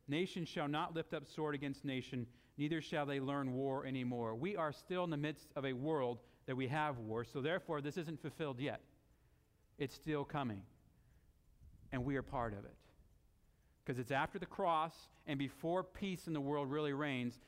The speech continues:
so there we find ourselves. This is for us. It's talking about a revival of true godliness, a revival where hearts are changed,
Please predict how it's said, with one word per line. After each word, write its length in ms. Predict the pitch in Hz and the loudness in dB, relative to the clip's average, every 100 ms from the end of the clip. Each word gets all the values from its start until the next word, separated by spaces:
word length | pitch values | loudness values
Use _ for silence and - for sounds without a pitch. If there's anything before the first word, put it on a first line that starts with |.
| - | -8
so 160 | 151 131 | -4 2
there 200 | 160 151 | 2 2
we 180 | 165 | 0
find 340 | - 165 143 131 | -2 -2 0 0
ourselves. 840 | 110 - 120 120 - - - - - _ _ - _ _ _ _ _ _ _ - _ - - | -2 -4 -6 -6 -10 -20 -20 -20 -20 _ _ -20 _ _ _ _ _ _ _ -20 _ -20 -8
This 180 | 139 156 | -8 -6
is 120 | 139 | -10
for 180 | - 123 | -4 -2
us. 460 | 110 110 - - - - _ _ - - _ | -2 -4 -12 -20 -20 -20 _ _ -20 -20 _
It's 100 | - | -8
talking 260 | - 156 165 | -2 0 0
about 160 | 147 | 0
a 40 | 135 | 0
revival 600 | 131 120 143 151 156 160 | 0 0 0 0 -2 -4
of 80 | - | -8
true 280 | - 175 160 | -2 0 2
godliness, 680 | 147 131 117 104 101 - - - 151 | 2 0 -2 -6 -8 -12 -20 -8 -2
a 40 | |
revival 400 | 135 147 165 156 | 0 2 2 2
where 120 | 143 | -2
hearts 380 | - 165 165 - | 0 0 0 -4
are 60 | 135 | -10
changed, 500 | - 131 113 104 | -4 -2 -2 -4